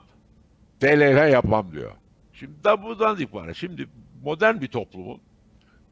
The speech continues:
modern bir toplumun böyle bir dandik parayla çağdaş, karmaşık bir ekonomi, dışa açık bir ekonomi yürümesi mümkün değil. Fiyat istikrarı şart. Niye biliyor musun? Çünkü fiyat istikrarı kur istikrarı için şart.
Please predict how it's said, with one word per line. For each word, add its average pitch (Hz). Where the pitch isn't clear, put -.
modern 107
bir 92
toplumun 104
böyle 117
bir 101
dandik 104
parayla 82
çağdaş, 92
karmaşık 101
bir 131
ekonomi, 98
dışa 101
açık 135
bir 139
ekonomi 101
yürümesi 139
mümkün 76
değil. 50
Fiyat 196
istikrarı 143
şart. -
Niye 175
biliyor 190
musun? 104
Çünkü 156
fiyat 180
istikrarı 156
kur -
istikrarı 90
için 65
şart. -